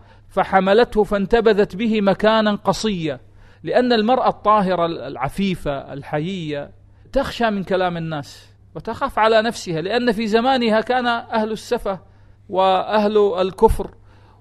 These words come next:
وأهل الظلم من بني إسرائيل كثر، فخشيت أن يتكلموا بعفتها وبعرضها فابتعدت عنهم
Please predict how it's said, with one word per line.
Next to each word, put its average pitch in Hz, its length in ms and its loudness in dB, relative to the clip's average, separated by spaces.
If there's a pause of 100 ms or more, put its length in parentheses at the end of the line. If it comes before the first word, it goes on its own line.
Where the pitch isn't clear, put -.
وأهل 208 420 2
الظلم 202 400 4
من 180 260 -6
بني 226 260 0
إسرائيل 196 640 -2
كثر، 233 420 -2 (440)
فخشيت 269 600 0
أن 247 200 4
يتكلموا 254 960 4 (280)
بعفتها 208 800 2
وبعرضها 185 880 0 (540)
فابتعدت 214 640 6
عنهم 160 360 -2